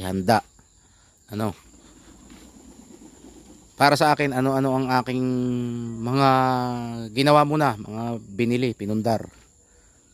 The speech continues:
para makapagsimula ng ganitong negosyo, ano? Ikukwento ko sa inyo ang detalye kung ano-ano ang aking mga sinimulan, ano? So,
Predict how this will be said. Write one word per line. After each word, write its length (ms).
para 320
makapagsimula 720
ng 160
ganitong 320
negosyo, 480
ano? 400
Ikukwento 480
ko 80
sa 160
inyo 240
ang 160
detalye 560
kung 160
ano-ano 560
ang 120
aking 160
mga 480
sinimulan, 640
ano? 240
So, 640